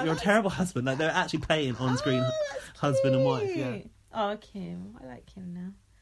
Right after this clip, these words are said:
Speaker 2: Fuck him. Um, so, oh God.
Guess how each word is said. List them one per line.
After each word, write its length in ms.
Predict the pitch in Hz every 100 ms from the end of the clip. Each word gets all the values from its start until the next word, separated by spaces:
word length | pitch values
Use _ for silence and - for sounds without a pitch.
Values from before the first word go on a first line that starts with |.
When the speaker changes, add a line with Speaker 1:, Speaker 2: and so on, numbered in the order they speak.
| _ _ _ - 226
Speaker 2:
Fuck 140 | -
him. 260 | - 165 165 - - - -
Um, 540 | 254 254 247 247 240 220 -
so, 640 | 196 - 233 156 143 202 - -
oh 100 | 190
God. 380 | 170 151 156